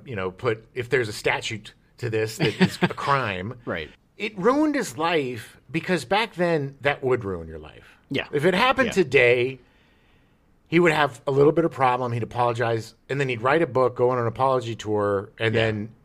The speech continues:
Speaker 1: they'd make a movie out of it. He'd be super rich.
Speaker 2: Yeah. Yeah.
Speaker 1: You know, it's like
Speaker 2: Totally.
Speaker 1: there's, you fail upward in this country now for being a boob or a, a
Speaker 2: <laughs>
Speaker 1: crime person or, you know, or being a
Speaker 2: Or
Speaker 1: cheat.
Speaker 2: anything.
Speaker 1: It's like, if
Speaker 2: Yeah.
Speaker 1: you do something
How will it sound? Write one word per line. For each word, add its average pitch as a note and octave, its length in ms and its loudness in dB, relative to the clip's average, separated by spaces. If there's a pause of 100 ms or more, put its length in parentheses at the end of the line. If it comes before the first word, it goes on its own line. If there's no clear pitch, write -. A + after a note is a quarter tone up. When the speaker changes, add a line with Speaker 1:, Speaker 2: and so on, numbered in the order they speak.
(100)
Speaker 1:
they'd A#2+ 160 0
make A#2 180 -2
a A2 40 -4
movie A#2 340 2
out G#2 120 0
of G#2 100 -2
it. G#2 220 -2
He'd G#2 100 -12
be G2 100 -8
super C#3+ 320 -4
rich. G#2 560 0 (160)
Speaker 2:
Yeah. - 160 2 (280)
Yeah. G3+ 80 6
Speaker 1:
You A#2 60 4
know, A2 160 0
it's D#3+ 200 -2
like E3+ 160 2
Speaker 2:
Totally. E3+ 200 6
Speaker 1:
there's, - 220 -8
you D#3+ 140 -2
fail F#3+ 320 6
upward D3+ 280 4
in A#2+ 100 2
this A2+ 120 -2
country A#2+ 360 -4
now G#2+ 200 0
for G#2+ 160 -6
being G#2+ 320 -2
a G2+ 40 -4
boob A2+ 400 2
or G2+ 140 0
a, G2 40 -4
a A2+ 320 -4
Speaker 2:
<laughs> - 80 -14
Speaker 1:
crime A2+ 560 0
person G#2 480 -4
or, G2+ 200 -2 (280)
you D#3+ 100 4
know, D3+ 180 6
or E3+ 120 8
being C#3+ 260 2
a C3+ 40 2
Speaker 2:
Or A2+ 40 -4
Speaker 1:
cheat. A#2+ 220 2
Speaker 2:
anything. B2+ 460 2
Speaker 1:
It's D3+ 80 0
like, F3+ 120 6
if C#3+ 60 0
Speaker 2:
Yeah. C3 140 2
Speaker 1:
you F3 60 0
do G#3+ 140 2
something F3+ 420 2